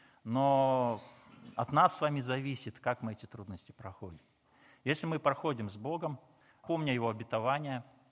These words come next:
поступаем так, как Он желает, чтобы мы поступали, то будьте уверены, что благословение, оно будет на вас. Если же мы боимся трудностей,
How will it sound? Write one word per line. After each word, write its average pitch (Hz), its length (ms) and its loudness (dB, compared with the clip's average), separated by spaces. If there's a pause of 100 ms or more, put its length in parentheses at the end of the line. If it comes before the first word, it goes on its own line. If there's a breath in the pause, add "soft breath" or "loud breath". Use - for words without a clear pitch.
(280 soft breath)
поступаем 151 640 8
так, 139 240 2
как - 220 -2
Он 127 200 0 (280)
желает, 117 400 0
чтобы 110 280 -10
мы 110 60 -4
поступали, 101 640 -8 (540 soft breath)
то 120 440 -2 (120)
будьте 135 380 -6
уверены, 123 340 -4
что - 260 -12
благословение, 107 840 -6
оно 92 260 -10 (120)
будет 104 380 -8
на 85 120 -8
вас. 73 300 -18 (520 soft breath)
Если 135 300 -2
же 127 180 -2
мы 143 280 -2 (120)
боимся 131 680 0 (480 soft breath)
трудностей, 127 880 -2